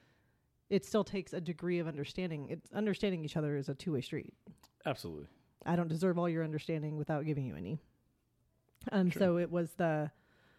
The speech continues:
Speaker 1: what are we, so kids in the bed, kids bedtime. Um, if your wife is too tired for sex at the end of the day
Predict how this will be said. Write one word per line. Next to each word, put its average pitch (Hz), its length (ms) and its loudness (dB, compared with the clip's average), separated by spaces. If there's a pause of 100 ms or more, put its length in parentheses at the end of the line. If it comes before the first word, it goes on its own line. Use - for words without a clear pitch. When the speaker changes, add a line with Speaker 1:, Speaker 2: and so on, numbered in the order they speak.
(160)
Speaker 1:
what 190 100 4
are 180 40 6
we, 170 100 4
so 175 140 0
kids 214 260 4
in 220 60 4
the 220 60 6
bed, 190 260 6
kids 170 220 2
bedtime. 180 720 0 (120)
Um, 180 380 0
if 202 140 -2
your 294 80 2
wife 180 560 2 (420)
is 165 160 -4
too 196 140 0
tired 170 300 0
for 160 120 -6
sex 160 320 -4
at 170 80 -6
the 156 100 -2
end 160 120 0
of 151 60 -2
the 156 60 -2
day 156 340 -2